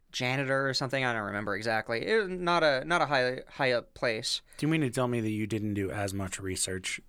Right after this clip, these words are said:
Speaker 2: as you should have?
Speaker 1: This wasn't the, the main focus of my
Speaker 2: <laughs>
Speaker 1: episode,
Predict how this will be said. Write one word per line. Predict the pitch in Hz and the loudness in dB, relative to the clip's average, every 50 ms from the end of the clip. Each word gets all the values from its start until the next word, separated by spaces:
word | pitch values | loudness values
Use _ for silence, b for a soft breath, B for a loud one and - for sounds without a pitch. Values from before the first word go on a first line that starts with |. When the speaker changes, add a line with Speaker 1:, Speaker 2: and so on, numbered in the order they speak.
| - - | -10 -6
Speaker 2:
as | 113 101 92 92 | -4 -4 -4 -4
you | 92 | -4
should | 90 - - 98 87 | -2 -2 -2 -2 -2
have? | 90 90 90 90 - - 175 | -2 -2 -2 -2 -4 -4 0
Speaker 1:
This | 143 185 196 - - | 2 2 2 4 4
wasn't | 208 196 170 175 151 139 | 2 2 2 0 -4 -2
the, | 139 139 131 127 127 | 0 2 2 2 0
the | 127 135 | 0 0
main | 135 139 135 131 135 131 | 0 2 2 0 0 0
focus | - 139 120 113 - 120 - - | 0 0 0 2 0 -2 -2 -2
of | - 123 113 - | -2 -2 -2 -2
my | 127 120 117 113 113 | 0 0 2 2 2
Speaker 2:
<laughs> | 104 127 | 2 0
Speaker 1:
episode, | 120 123 143 131 - 131 117 120 - | 0 2 0 0 0 0 -2 -2 -2